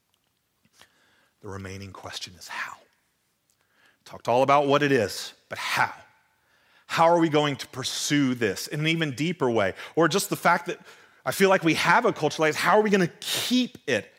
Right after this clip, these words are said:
How? I think we see the how when we keep reading Colossians three. Look at verses sixteen and seventeen. Paul writes,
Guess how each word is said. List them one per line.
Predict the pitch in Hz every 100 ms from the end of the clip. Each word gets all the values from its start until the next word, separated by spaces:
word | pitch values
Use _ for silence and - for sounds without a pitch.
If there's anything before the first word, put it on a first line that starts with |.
| _ _
How? | - - 147 98 85
I | - _ _ _ _ _ _ _ _ _ _ _
think | 113 110
we | 123
see | 107 123 120
the |
how | 131 113 98
when | 95 92
we | 95
keep | - 101 -
reading | 101 92
Colossians | 90 104 92 87 98 87
three. | - 85
Look | 90 104
at | 104
verses | 107 98 98
sixteen | - 101 - - 87 87 _ _ _ _
and | 104
seventeen. | - - - - 80 _ _ _ _ _ _ _ _ _ _ _ _ _ _ _ _ _ _ _ _
Paul | 117
writes, | 113 110 107 - -